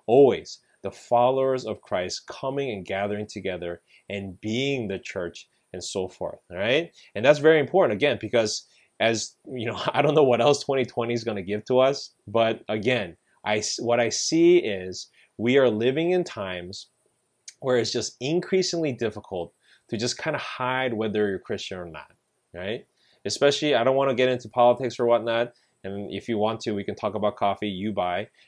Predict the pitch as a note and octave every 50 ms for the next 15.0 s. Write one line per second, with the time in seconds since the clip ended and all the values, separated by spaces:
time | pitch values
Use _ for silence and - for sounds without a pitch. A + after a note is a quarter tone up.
0 | _ - G2+ G#2 A#2 A#2+ - _ _ _ - - A#2+ A#2 G#2 - _ - - -
1 | B2 A2+ A2 A#2 - A2+ A#2 A#2+ C#3 C#3+ C#3+ C#3+ - D3 C3+ B2 - C3 C3 C3
2 | B2+ B2+ B2+ B2+ B2+ B2 A#2 C3+ E3+ E3 - - _ _ _ - - - A2 A2+
3 | D3+ E3+ C#3 G2 E2+ F2 _ - - C3 C3+ B2+ A#2+ - C3 B2 B2+ B2+ A#2 A#2+
4 | - _ - D3 D3+ E3 D#3+ - - - A#2 G2+ - _ - - - - - -
5 | - - _ _ - - A#2 A#2+ - - F3+ E3+ E3+ - E3 - - C3+ B2 G#2+
6 | G2 G#2+ B2 D3+ E3 C#3+ F#2+ - _ _ - G2+ A2+ - - F3+ E3+ E3 - -
7 | A#2+ G2+ D2 A2 A2 A#2+ C#3 D3+ C#3+ - B2 - B2+ B2 - - - - C3 C3+
8 | C3 - C#3 B2 A#2+ A#2 A#2+ A#2+ B2 B2 B2 A#2 G#2+ G#2 G#2 G#2 G#2 A2 G#2+ B2
9 | B2+ B2+ - - - - - _ _ _ - G#2+ A#2+ C#3 D#3 C#3 - - - -
10 | F#3+ G#3+ G3 B2+ F#2+ F#2+ A#2+ C3+ - - A2 A#2 C#3 C#3+ - - E3 D#3+ D#3+ -
11 | D3 C3 A#2 G#2+ F2+ F2+ G2+ A2+ B2 - - - D3 B2+ A2+ A2 C3 - - -
12 | F3+ D#3+ A#2 - F2 F#2 A2+ - - - _ _ - - _ _ - A2 B2 E3
13 | A3+ G#3+ G#3+ A3+ A#3 B3 A3+ G#3+ - F3+ C4 C4 - G3+ E3+ - - C3 A#2+ B2+
14 | C#3 C3+ A2+ G#2 G#2+ A2+ A#2+ C3 B2+ - - B2 B2 _ - C3+ C#3 C3 B2